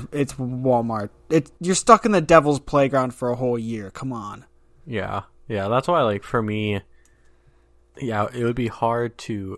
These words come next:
Speaker 2: like, I feel like I would almost be worse off in, like, a, a very general purpose store like that.
Speaker 1: Yeah.
Speaker 2: So I think for me it would have to be a
Speaker 1: A
Speaker 2: near three-way
Speaker 1: bookstore?
Speaker 2: tie between Dick's, Guitar Center, or Barnes and Noble.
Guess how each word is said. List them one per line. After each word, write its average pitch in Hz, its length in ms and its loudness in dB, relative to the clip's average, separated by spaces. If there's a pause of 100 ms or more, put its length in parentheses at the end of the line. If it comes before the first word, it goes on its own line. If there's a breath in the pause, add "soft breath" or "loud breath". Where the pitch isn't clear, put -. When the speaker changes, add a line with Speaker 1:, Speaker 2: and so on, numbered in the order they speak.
Speaker 2:
like, 113 160 -4
I 110 100 0
feel 135 240 2
like 131 160 4
I 107 100 2
would 110 140 0
almost 104 320 2
be 104 140 0
worse 98 420 -2
off 90 380 0
in, 95 160 -6
like, 87 280 -6
a, 87 300 -6 (380)
a 113 80 2
very 110 260 4
general 104 360 2
purpose 95 360 -2
store 87 220 0
like 87 180 -4
that. 85 280 -2 (340 soft breath)
Speaker 1:
Yeah. 139 320 -2 (440)
Speaker 2:
So 110 120 0
I 98 40 4
think 120 200 0
for 117 140 0
me 101 140 0
it 98 40 2
would 92 100 0
have 101 260 0
to 107 100 -2
be 92 320 -4
a 85 60 -6 (640 soft breath)
Speaker 1:
A 110 140 4
Speaker 2:
near 139 360 4
three-way 123 480 6
Speaker 1:
bookstore? 170 140 2
Speaker 2:
tie 101 320 2
between 98 640 -2 (160)
Dick's, - 500 0 (180)
Guitar 104 380 -2
Center, 95 360 -2
or 95 260 -2
Barnes 90 340 -2
and - 100 -8
Noble. 62 400 -2